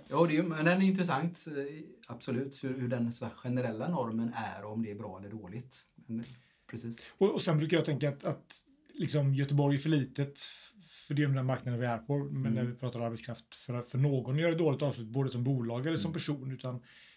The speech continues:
Speaker 2: det är helt naturligt att man går skilda vägar ibland. Och,
Speaker 1: Ja.
Speaker 2: och då gör man det. Och nästa gång så träffas man på ett annat ställe.
Speaker 1: Ja.
Speaker 2: Och så är man, får man fortsätta. Och,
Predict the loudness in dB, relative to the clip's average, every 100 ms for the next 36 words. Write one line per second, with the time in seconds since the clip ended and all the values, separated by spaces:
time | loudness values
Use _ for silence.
0 | -4 -2 -2 0 2 2 2 2 2 2
1 | 0 2 0 2 0 0 0 0 0 -2
2 | -4 -2 2 2 2 2 2 2 2 0
3 | -6 -10 -10 -12 -10 -8 -2 0 2 2
4 | 0 -2 0 2 4 4 4 4 4 2
5 | 0 -2 -2 -2 -4 -4 2 2 2 0
6 | 4